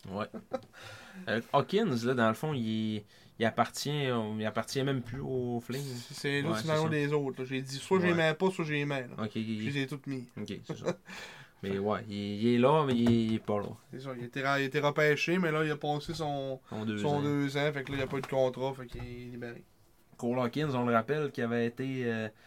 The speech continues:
Speaker 1: renvoyé chez eux par, euh, Batters.
Speaker 2: Ouais.
Speaker 1: Dans le milieu de saison, genre.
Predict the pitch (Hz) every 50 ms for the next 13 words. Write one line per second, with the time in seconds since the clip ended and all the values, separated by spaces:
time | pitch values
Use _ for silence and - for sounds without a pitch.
0 | - - - _ - - - 113 120 120 123 123 123 123 123 139 131 - 135 123
1 | 120 117 117 143 170 165 - - 135 131 127 123 120 117 117 117 117 113 113 117
2 | 117 117 117 - 117 135 151 160 156 - 139 135 - - _ _ _ _ _ _
3 | - 123 127 135 120 - _ _ _ _ _ _ _ _ _ _ _ _ _ _
4 | _ _ - 120 120 113 107 110 110 113 113 110 113 120 120 - - 120 117 117
5 | 113 113 131 151 147 135 139